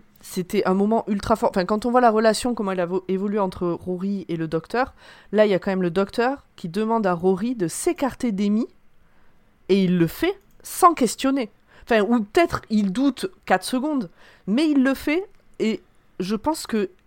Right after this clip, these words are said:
il a la relation. Alors, il y a deux trucs. Déjà, sa relation avec le docteur a énormément évolué et il a une confiance aveugle en lui. Et je pense qu'il sait aussi à quel point le docteur tient à Amy,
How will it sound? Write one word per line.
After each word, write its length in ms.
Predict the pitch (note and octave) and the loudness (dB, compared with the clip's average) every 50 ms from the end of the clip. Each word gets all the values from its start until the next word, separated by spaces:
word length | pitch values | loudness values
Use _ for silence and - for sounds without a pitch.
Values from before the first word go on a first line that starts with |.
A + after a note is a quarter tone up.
| _ _ _ _ _ - | _ _ _ _ _ -12
il 200 | - F#3+ F#3+ G3 | -10 -6 -2 0
a 440 | F#3+ F#3 F3+ F3 E3+ E3 D#3+ - - - | 0 2 2 0 0 -2 -4 -6 -8 -6
la 200 | F3 F3+ F3+ F3+ | -4 -2 -2 -2
relation. 440 | F3 A3 C#4 C4+ C#4 B3+ - - G#3+ | -2 -2 0 0 0 0 0 0 0
Alors, 140 | F3+ D3 - - - - - | 0 0 0 -4 -8 -2 2
il 20 | |
y 40 | F#3 | 2
a 40 | F#3 | 2
deux 140 | F#3+ B3+ A#3+ | 2 0 -2
trucs. 220 | - A#3+ G#3 - - - - - | -2 -4 -4 -6 -8 -18 -10 -6
Déjà, 180 | F3 F#3+ A#3+ B3+ | -2 0 0 2
sa 140 | - A#3 | 2 2
relation 300 | G3+ A3 A3+ A3 - B3 | 2 2 0 0 0 -2
avec 100 | A3+ G#3 | -2 -2
le 80 | - F#3+ | -2 0
docteur 380 | F#3+ G3 F#3+ - A3+ G#3+ G3+ - | 0 0 0 2 2 2 2 2
a 220 | - D#3+ D3+ D#3 - - - - _ - - | 2 0 0 0 -2 -8 -20 -20 _ -8 -2
énormément 420 | - F#3+ G#3+ A3 G#3+ G#3 G#3 G#3 G3+ | 0 0 2 2 2 2 2 2 2
évolué 400 | G3 F#3 F#3+ F#3+ F#3 G#3 G#3+ G3+ | 2 2 2 0 0 0 0 0
et 140 | - F3 E3 | 0 0 -2
il 80 | D#3+ E3 | 0 0
a 40 | D#3+ | -2
une 140 | E3 E3 | -2 -4
confiance 540 | - - G3+ F#3+ F3 - - F3+ F3 - - - | -6 -6 -6 -6 -4 -4 -4 -4 -4 -6 -4 0
aveugle 360 | - F3 F3 F#3 F3+ E3 E3 E3+ | 0 0 2 0 -2 -2 -2 -4
en 80 | D#3+ | -2
lui. 200 | E3+ G#3 C4 D#4+ - - - - - - - - - - | -2 -2 -2 -4 -6 -10 -20 -20 -20 -20 -20 -10 -2 0
Et 200 | F#3+ G#3 F#3+ - - | 2 2 0 -2 -6
je 100 | E3+ F3+ | -6 -6
pense 260 | G3 - B3 B3 - - | -4 -2 -2 -4 -4 -8
qu'il 240 | - - G3+ G3+ | -8 -6 -4 -4
sait 220 | F#3+ - - B3+ B3 | -4 -6 -6 -4 -2
aussi 380 | A#3+ A#3 G#3 - - B3 B3+ | -2 -2 -4 -6 -4 0 2
à 60 | A3 - | 2 2
quel 180 | - B3 A3+ G#3 | 2 0 0 0
point 140 | - A#3+ | 0 0
le 100 | A3+ G3+ | 0 2
docteur 340 | F3+ G3 F#3 - G3+ F3+ F3 | 2 0 -2 -2 -2 -4 -4
tient 300 | - - - C4+ B3+ A#3+ | -6 -4 -2 0 0 2
à 60 | A3 | 2
Amy, 340 | G3 F#3+ G3 G3+ G#3+ B3 - | 2 2 2 2 0 -2 -4